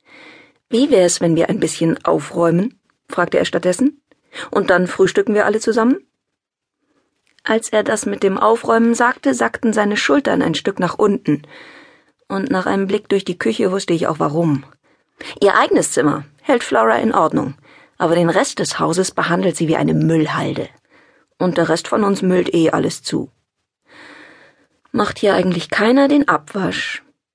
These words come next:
Dabei schaute Zoran zur Decke, als könnte Gott das irgendwie interessieren. "Das ist doch nur der von gestern Abend", sagte Flora. Zoran grinste spöttisch und griff nach einem Stapel Teller.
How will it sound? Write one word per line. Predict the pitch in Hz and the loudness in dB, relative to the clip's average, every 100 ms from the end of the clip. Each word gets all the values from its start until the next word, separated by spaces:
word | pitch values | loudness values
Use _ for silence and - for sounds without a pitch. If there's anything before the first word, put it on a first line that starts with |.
| _ _ _ | _ _ _
Dabei | - 202 | -8 -4
schaute | 196 220 - 214 | -2 -2 -2 0
Zoran | 208 208 | 2 0
zur | 208 - | -2 -2
Decke, | - 220 - | -2 -2 -2
als | - - | -4 -6
könnte | - 147 147 | -6 -4 -2
Gott | 165 - | -2 -2
das | 247 - | -4 -2
irgendwie | 151 202 170 151 | 0 0 0 0
interessieren. | 110 - 143 - 160 - - _ _ _ _ _ _ _ _ | -2 -4 -8 -4 -2 -2 -6 _ _ _ _ _ _ _ _
"Das | 185 180 | -4 -2
ist | 190 - | -2 -2
doch | 202 | 0
nur | 214 | 0
der | 226 226 | 2 2
von | 202 208 | 2 0
gestern | 196 185 190 175 | 0 0 0 0
Abend", | 151 160 - 508 294 180 - _ _ _ | 0 -2 -2 -2 -2 -6 -14 _ _ _
sagte | - 160 156 | -6 -4 -4
Flora. | - 156 123 135 _ _ _ _ _ _ _ _ _ | -2 0 0 -4 _ _ _ _ _ _ _ _ _
Zoran | - 226 233 254 | 0 2 4 2
grinste | 254 214 226 262 | 2 0 0 -2
spöttisch | 269 - 269 277 - | -2 -2 -2 -2 -2
und | 240 | -2
griff | - 240 | -2 0
nach | 240 220 | 0 0
einem | 208 208 | -2 -2
Stapel | - 220 220 | 0 0 0
Teller. | 214 208 180 165 | -2 -2 0 -2